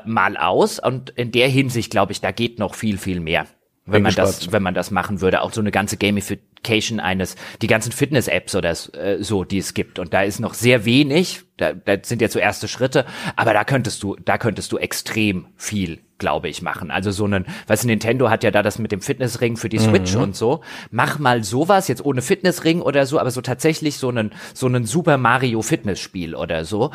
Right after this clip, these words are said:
Speaker 1: das dann halt einfach über deine Handy-Aktivitäts-, äh, Geschichten, ähm, halt gewisse Sachen,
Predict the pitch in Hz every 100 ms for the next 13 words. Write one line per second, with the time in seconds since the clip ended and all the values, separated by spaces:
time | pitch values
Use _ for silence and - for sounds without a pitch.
0 | - 196 117 - 120 120 - 117 139 120
1 | 113 113 104 104 131 123 90 - - 117
2 | - 104 107 - 104 - - - 90 98
3 | - 110 123 - 107 - 123 139 139 -
4 | 104 113 113 110 110 117 - 120 113 107
5 | 117 - 98 92